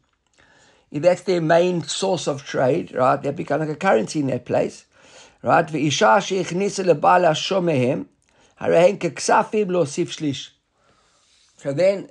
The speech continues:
they can add an amount. Well, when they say adding shlish down, now we're saying add shlish, not add chetzi, 'cause it's shlish from the, from the grossed up amount, correct? So you actually add fifty percent. So that, remember we saw in the Mishnah, a thousand becomes fifteen hundred, and four do now become sixty now. With me?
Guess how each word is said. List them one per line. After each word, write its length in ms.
they 140
can 220
add 220
an 120
amount. 480
Well, 100
when 120
they 40
say 280
adding 280
shlish 340
down, 200
now 160
we're 80
saying 260
add 160
shlish, 240
not 140
add 160
chetzi, 480
'cause 140
it's 260
shlish 300
from 220
the, 320
from 180
the 160
grossed 380
up 120
amount, 380
correct? 400
So 100
you 40
actually 260
add 180
fifty 300
percent. 320
So 80
that, 140
remember 260
we 100
saw 120
in 60
the 60
Mishnah, 280
a 20
thousand 480
becomes 320
fifteen 320
hundred, 420
and 200
four 320
do 120
now 140
become 320
sixty 380
now. 340
With 180
me? 300